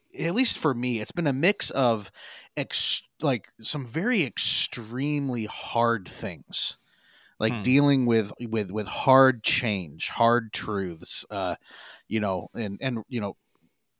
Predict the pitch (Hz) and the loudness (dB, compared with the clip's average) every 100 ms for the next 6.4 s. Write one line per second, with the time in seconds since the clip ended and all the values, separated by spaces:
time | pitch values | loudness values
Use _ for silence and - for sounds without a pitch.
0 | _ _ _ - 170 160 143 123 135 127 | _ _ _ 2 4 4 2 2 0 0
1 | 127 131 127 - 113 101 85 - - 120 | 2 2 2 0 -2 -4 -2 -2 0 -2
2 | 123 117 107 107 107 95 85 _ _ _ | -2 -4 -4 -4 -6 -8 -14 _ _ _
3 | _ _ _ _ _ - - - 104 95 | _ _ _ _ _ -20 -16 -6 -4 -2
4 | 90 - - - - - 113 113 139 120 | -4 -10 -18 -18 -18 -6 -2 -2 0 0
5 | - 139 139 117 87 - - 98 107 107 | 0 0 0 -2 -4 -4 -4 -2 0 0
6 | - - 104 101 | -2 -2 -6 -6